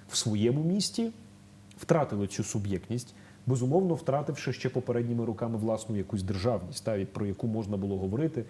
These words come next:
в гібридному чи якомусь ще автономному форматі козацької України, козацької гетьманщини. Е, тобто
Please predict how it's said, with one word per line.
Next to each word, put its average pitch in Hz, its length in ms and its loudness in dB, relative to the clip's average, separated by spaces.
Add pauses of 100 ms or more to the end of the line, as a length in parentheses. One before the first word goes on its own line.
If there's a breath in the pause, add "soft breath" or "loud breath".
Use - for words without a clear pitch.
(320 loud breath)
в 101 40 0
гібридному 131 580 4
чи - 120 -6
якомусь 98 300 -2
ще 95 340 0
автономному 110 560 0
форматі 127 420 0
козацької 110 520 0
України, 123 420 0
козацької 104 500 -2
гетьманщини. 101 580 -4 (680 loud breath)
Е, 117 420 2
тобто 165 380 6